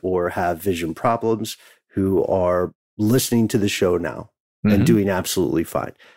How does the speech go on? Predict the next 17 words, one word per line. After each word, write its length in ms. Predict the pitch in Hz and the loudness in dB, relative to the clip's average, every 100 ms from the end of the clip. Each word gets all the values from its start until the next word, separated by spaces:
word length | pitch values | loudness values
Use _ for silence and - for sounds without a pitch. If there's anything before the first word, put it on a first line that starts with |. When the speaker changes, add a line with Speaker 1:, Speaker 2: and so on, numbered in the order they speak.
| _ _ | _ _
Speaker 1:
But 180 | 85 - - | -2 -2 -6
you've 140 | 98 | -2
gotta 260 | 104 87 90 | 0 2 0
take 260 | - 113 | 0 0
care 180 | - 104 | 0 0
of 80 | 85 | 0
what 140 | 90 - | 0 0
you 120 | 87 | -2
have, 260 | - - - | -2 -4 -2
I 100 | 98 | -2
think 240 | 98 87 | -2 -2
is 140 | 90 - | -2 -2
the 80 | 92 | -2
point 280 | - 98 - | -2 -2 -2
we're 100 | 82 | -4
saying 300 | - - - | -4 -6 -10
here. 200 | - | -18